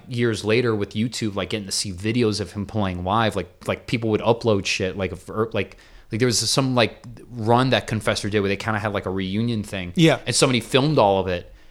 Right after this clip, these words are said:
Speaker 1: And I was, I mean, I would, I would just watch these videos on repeat. I was just like, "Fuck, man. Like, I, wow. Look at this guy. Look at what he's doing. It doesn't,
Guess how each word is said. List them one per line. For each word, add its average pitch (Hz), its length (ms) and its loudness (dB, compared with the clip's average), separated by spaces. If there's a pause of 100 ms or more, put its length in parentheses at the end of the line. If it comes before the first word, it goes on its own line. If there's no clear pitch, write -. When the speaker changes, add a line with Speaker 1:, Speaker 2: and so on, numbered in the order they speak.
(360)
Speaker 1:
And 113 160 -2
I 127 180 4
was, 117 280 2
I 110 80 0
mean, 110 160 0
I 104 80 2
would, 107 340 -2
I 104 120 0
would 101 160 -2
just - 200 -8
watch 95 240 -4
these 85 160 -10
videos 92 280 -6
on 90 120 -10
repeat. 95 380 -10 (800)
I 104 60 -14
was 98 140 -8
just - 120 -6
like, 90 140 -6 (100)
"Fuck, 101 460 -4
man. 85 380 -12 (280)
Like, 90 260 -14
I, 98 160 -8 (600)
wow. 95 520 2 (440)
Look 143 280 8
at 135 100 0
this 107 200 2
guy. 78 380 -6 (180)
Look 131 200 0
at 151 80 6
what 143 200 4
he's 131 240 -2
doing. 143 380 4
It 120 100 2
doesn't, 135 300 0